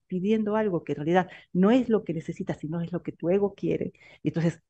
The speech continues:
eh, o está, estás engañándote, porque es así el proceso, a todos nos pasa, es, ese es el proceso de la encarnación. Entonces,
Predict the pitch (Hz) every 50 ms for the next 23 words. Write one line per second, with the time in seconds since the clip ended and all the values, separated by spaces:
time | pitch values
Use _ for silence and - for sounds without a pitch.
0 | _ _ - - 165 160 160 156 151 - - 185 - 151 - _ - - 185 180
1 | - _ _ - - 165 147 156 156 156 170 196 208 214 202 180 175 - - 226
2 | 247 233 - _ _ _ _ _ _ - 202 180 - 240 233 - 233 - - 302
3 | 294 262 - - 165 - 151 135 - - 214 - - 160 - - 165 147 139 151
4 | - - - 151 - - 208 226 - _ _ - 98 147 147 - - - - 143
5 | - - 147 - 143 131 - - 156 143 143 143 143 151 - - 151 156 - -
6 | - - 214 _ _ _ _ - - - - - _ _ - - 185 185 190 208
7 | 220 220 226 -